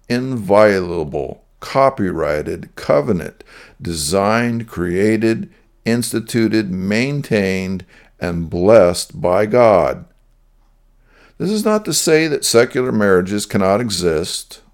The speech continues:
or that they will not be happy or successful by worldly standards. Instead, what it is meant to say is that, by God's estimation, when marriages are built upon the rock,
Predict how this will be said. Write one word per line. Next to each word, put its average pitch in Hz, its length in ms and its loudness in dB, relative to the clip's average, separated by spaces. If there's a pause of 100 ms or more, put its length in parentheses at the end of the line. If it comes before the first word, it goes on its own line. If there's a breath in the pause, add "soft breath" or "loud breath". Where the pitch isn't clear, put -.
or 95 140 -2
that 98 180 -2
they 95 140 4
will 98 160 0
not 101 280 0
be 117 180 -2
happy 98 500 0
or 101 200 0
successful 107 840 -2
by 95 320 -2 (260 loud breath)
worldly 104 460 2
standards. 101 880 -4 (1040 soft breath)
Instead, 131 640 2
what 123 220 0
it 190 80 -4
is 151 120 -4
meant 120 280 -2
to 113 80 -6
say 92 540 2
is 90 200 -4
that, 95 160 -4 (380)
by 85 160 0
God's 82 440 0
estimation, - 840 -6 (460 loud breath)
when 98 260 0
marriages 156 640 0
are 104 140 0
built 101 480 0
upon 107 340 -2
the 110 80 0
rock, 101 720 0